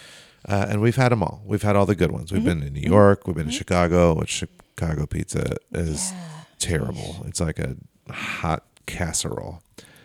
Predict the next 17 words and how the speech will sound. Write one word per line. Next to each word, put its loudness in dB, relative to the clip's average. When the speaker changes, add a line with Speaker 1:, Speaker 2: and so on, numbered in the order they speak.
Speaker 1:
Um, 4
Speaker 2:
Okay. -18
Hot -12
casseroles -10
aren't -14
bad. -12
Speaker 1:
Most -2
of -8
Speaker 2:
It's -14
Speaker 1:
'em -16
Speaker 2:
better -4
Speaker 1:
are. -6
Speaker 2:
than -10
a -18
cold -10
casserole. -14
Speaker 1:
So, 4